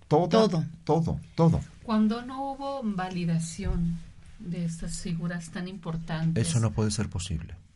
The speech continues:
Speaker 3: ¿No?
Speaker 1: No, no puedes decir, "No hubo validación". Es imposible que no te hayan validado.
Speaker 3: Ah, por algo estoy aquí.
Speaker 1: Ah, eso, muy bien.
Speaker 2: Guau.
Speaker 3: Eso lo dijo mi yo adulto.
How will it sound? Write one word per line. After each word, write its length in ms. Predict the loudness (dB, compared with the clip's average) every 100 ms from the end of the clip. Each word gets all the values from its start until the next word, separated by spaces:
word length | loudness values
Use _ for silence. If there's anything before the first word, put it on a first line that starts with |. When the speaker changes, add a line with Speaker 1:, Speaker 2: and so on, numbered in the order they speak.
| _ -20 -20 -20 -20 _
Speaker 3:
¿No? 300 | -16 -12 -12 -14 _ _
Speaker 1:
No, 340 | -4 -2 -2 -6 -6
no 140 | -4
puedes 260 | 0 0 2
decir, 320 | 0 -2 -2
"No 260 | 2 6 8
hubo 240 | 8 8
validación". 500 | 6 2 0 -2 -8 -6 -6
Es 180 | -6 -4
imposible 840 | 4 6 6 2 0 2 4 4 2
que 100 | 2
no 140 | 2
te 80 | 2
hayan 160 | 2 2
validado. 440 | 2 2 0 -2 -8 -20 -20 -20 -20 -20 -20 -20 -20 -20
Speaker 3:
Ah, 140 | -10 -8
por 140 | -6
algo 160 | -6 -6
estoy 280 | -6 -6 -4
aquí. 220 | -4 -4 0
Speaker 1:
Ah, 120 | 2 2 -2 -4
eso, 440 | 0 2 2 -2 -4 -2
muy 180 | 0 2
bien. 200 | 0 0
Speaker 2:
Guau. 260 | 0 2 6
Speaker 3:
Eso 220 | 6 6
lo 80 | 2
dijo 240 | 2 0
mi 140 | 6 4 6
yo 200 | 2 2
adulto. 380 | 2 2 0